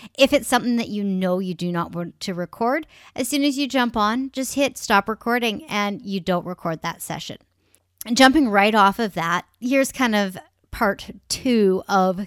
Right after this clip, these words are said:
section two, is when to use local recording and when to use cloud recording. For me personally, I set up all of my recording to be local recording 'cause it's easier for me to manage and maintain.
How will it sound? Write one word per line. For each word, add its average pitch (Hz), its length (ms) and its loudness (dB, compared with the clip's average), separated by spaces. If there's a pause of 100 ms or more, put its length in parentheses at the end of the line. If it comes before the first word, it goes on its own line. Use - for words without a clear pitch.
(160)
section 180 560 -2
two, 233 540 4 (520)
is 269 400 0
when 254 360 0
to 349 140 -6
use 214 520 -2 (300)
local 220 440 2
recording 175 640 -2
and 208 200 -4
when 175 220 -4
to 190 100 -8
use 170 280 -6
cloud 165 400 -2
recording. - 440 -12 (760)
For 254 160 2
me 262 200 2
personally, 208 760 -4
I 220 140 0
set 240 200 0
up 233 240 0
all 185 260 2
of 233 140 -4
my 190 460 0
recording 180 760 -4 (300)
to 208 260 0
be 175 420 -4
local 269 480 2
recording 160 480 -4
'cause 185 200 -8
it's - 160 -12
easier 214 360 -4
for 202 160 -8
me 175 200 -6
to 165 100 -8
manage 170 540 -8
and 165 120 -6
maintain. 185 600 -6